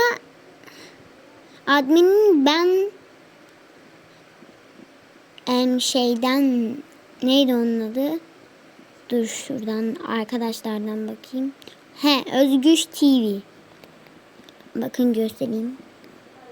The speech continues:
Ay, yanlış yere bastım. Burnum hep kaşınıyor. Bak. Özgüç T V. Burada.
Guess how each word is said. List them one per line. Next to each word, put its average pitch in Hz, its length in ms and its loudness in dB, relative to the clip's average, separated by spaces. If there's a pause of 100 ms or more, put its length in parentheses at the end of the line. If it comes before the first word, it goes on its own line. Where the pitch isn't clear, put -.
(1300)
Ay, 339 180 6
yanlış 330 360 4
yere 330 220 0
bastım. 302 440 -2 (2750)
Burnum 285 460 2
hep 294 180 -10
kaşınıyor. 277 540 -4 (500)
Bak. 247 140 -2 (1300)
Özgüç 269 580 0 (100)
T 269 300 0
V. 220 260 -2 (640)
Burada. 208 220 -4